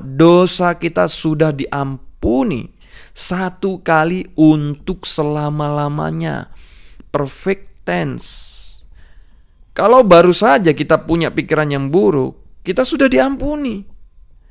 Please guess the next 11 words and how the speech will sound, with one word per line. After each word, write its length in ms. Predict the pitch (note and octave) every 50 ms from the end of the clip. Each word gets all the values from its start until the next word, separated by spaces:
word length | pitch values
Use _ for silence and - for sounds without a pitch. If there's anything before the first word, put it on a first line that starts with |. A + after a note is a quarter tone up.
| - - - - - - - - - - -
Mari 200 | - B2+ C3 D3 C3+
kita 280 | D#3+ - - G2+ C3 -
akan 360 | - C#3 C3 C3 B2+ B2+ B2+
membaca 920 | B2 B2 B2 A#2+ A2+ A2 A2+ A#2+ B2 A#2+ - - - C3 B2+ B2 B2+ B2+ A#2+
di 120 | A#2 A2+
dalam 480 | G#2+ A#2 A2+ G#2+ A2 A2+ A2 A2 A2 A2 G#2
dua 280 | A#2 B2+ D3 D3+ C#3+ -
Korintus 480 | - C3 C3 C3 C3 B2 B2+ B2+ - -
empat 600 | - C3 B2 A#2 G#2 - - F3+ G3+ G#3+ - - -
ayat 520 | C3 C3+ C3+ C3+ B2+ B2+ B2+ B2+ - -
enam, 560 | - C3 C#3 C3+ - - F2 A1+ - - -